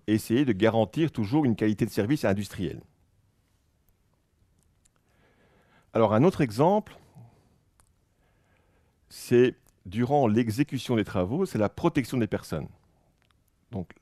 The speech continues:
la sécurité étant une des priorités principales d'Infrabel, les ouvriers également, euh, sont, euh, excessivement, euh, bien protégés. Et ici, l'idée, en fait, était de, d'investiguer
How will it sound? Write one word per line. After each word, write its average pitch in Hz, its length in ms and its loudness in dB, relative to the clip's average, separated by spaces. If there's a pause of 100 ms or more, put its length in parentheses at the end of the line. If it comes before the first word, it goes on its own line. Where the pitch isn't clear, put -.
(180)
la 90 160 -4
sécurité 117 760 -2
étant 98 360 -2 (260)
une 117 180 2
des 101 120 2
priorités 104 500 -2
principales 101 540 -2
d'Infrabel, 95 540 -2 (840)
les 92 200 -2
ouvriers 110 320 0
également, 123 680 2
euh, 90 260 -2
sont, 123 480 -4 (120)
euh, 90 300 -4
excessivement, 104 800 -4 (500)
euh, 90 160 -2
bien 120 260 0
protégés. 95 600 -6 (160)
Et 92 120 0
ici, 95 300 -4
l'idée, 139 360 2
en 151 100 2
fait, 180 340 -2 (600)
était 107 220 2
de, 135 260 2 (260)
d'investiguer 156 800 2